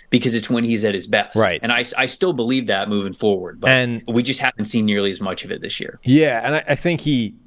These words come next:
Speaker 2: they run, like, they run a lot of sort of power stuff with pulling blockers everywhere, and they're not, like, clearing the lane. You know, we watch the, the Michigan, uh, there's a lot of open space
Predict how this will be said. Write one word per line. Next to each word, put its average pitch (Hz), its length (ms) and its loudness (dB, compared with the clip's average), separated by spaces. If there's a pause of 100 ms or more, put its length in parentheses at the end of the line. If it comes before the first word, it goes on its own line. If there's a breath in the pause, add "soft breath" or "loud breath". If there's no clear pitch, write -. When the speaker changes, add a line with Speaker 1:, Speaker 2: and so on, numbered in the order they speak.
(680)
Speaker 2:
they 156 200 6
run, 131 460 -2
like, 120 320 -2
they 135 140 4
run 156 160 2
a 143 60 0
lot 135 160 2
of 117 60 -2
sort 127 140 -4
of 101 280 -6
power 120 420 2
stuff 101 440 -2
with 101 380 -4 (140)
pulling 120 400 4
blockers 107 500 -2
everywhere, 98 720 -2
and 113 100 -4
they're 113 120 2
not, 131 340 0
like, 107 240 -2
clearing 123 520 0
the 95 60 -6
lane. 120 560 -2 (140)
You 117 100 2
know, 131 200 2
we 123 180 0
watch 131 280 0
the, 117 300 0
the 117 80 -2
Michigan, 123 460 2
uh, 107 120 -4 (200 loud breath)
there's 131 140 2
a 135 40 4
lot 147 200 6
of 135 80 2
open 127 260 0
space 104 540 -2